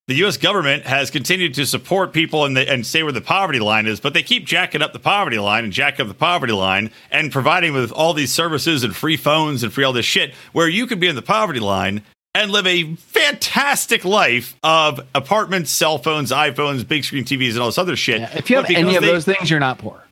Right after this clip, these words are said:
Speaker 1: Yeah, they
Speaker 2: If
Speaker 1: keep
Speaker 2: you have one of
Speaker 1: raising
Speaker 2: those,
Speaker 1: the
Speaker 2: you're not poor.
Speaker 1: poverty line up, uh, despite the fact that people, you know, millions are under it. And so we don't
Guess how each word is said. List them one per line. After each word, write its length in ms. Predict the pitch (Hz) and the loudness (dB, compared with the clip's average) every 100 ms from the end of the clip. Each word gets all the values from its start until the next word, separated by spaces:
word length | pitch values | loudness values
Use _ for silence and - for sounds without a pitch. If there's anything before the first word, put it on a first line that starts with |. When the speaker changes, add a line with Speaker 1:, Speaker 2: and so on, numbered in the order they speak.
| _ 185 | _ -2
Speaker 1:
Yeah, 160 | 196 | 0
they 120 | 151 | 0
Speaker 2:
If 60 | 175 | 0
Speaker 1:
keep 120 | 214 | 2
Speaker 2:
you 80 | 202 | 2
have 60 | 156 160 | 4 4
one 160 | 160 | 4
of 60 | 147 | 2
Speaker 1:
raising 120 | 190 | 2
Speaker 2:
those, 60 | 170 | 0
Speaker 1:
the 60 | |
Speaker 2:
you're 60 | 202 | 0
not 60 | |
poor. 60 | 185 214 | 2 2
Speaker 1:
poverty 220 | 208 170 | 2 0
line 380 | 127 123 120 117 | 2 2 2 0
up, 360 | - 110 123 - _ _ _ _ | 2 2 0 -4 _ _ _ _
uh, 480 | 139 131 131 123 123 - - - | 2 4 4 4 2 -4 -16 -8
despite 320 | 147 151 196 170 | -4 0 0 0
the 60 | |
fact 240 | 143 139 127 | 0 0 0
that 160 | 127 - _ _ | -4 -6 _ _
people, 300 | 135 131 113 | -4 -2 0
you 60 | 123 | 2
know, 60 | |
millions 380 | 104 135 139 104 | 2 2 0 0
are 80 | 101 | 0
under 200 | 139 98 | 2 2
it. 120 | 92 - - - - _ | 0 -2 -16 -20 -20 _
And 140 | 165 156 | -2 2
so 160 | 185 | 0
we 160 | 165 175 | 2 0
don't 460 | 131 139 143 151 | 0 0 0 -2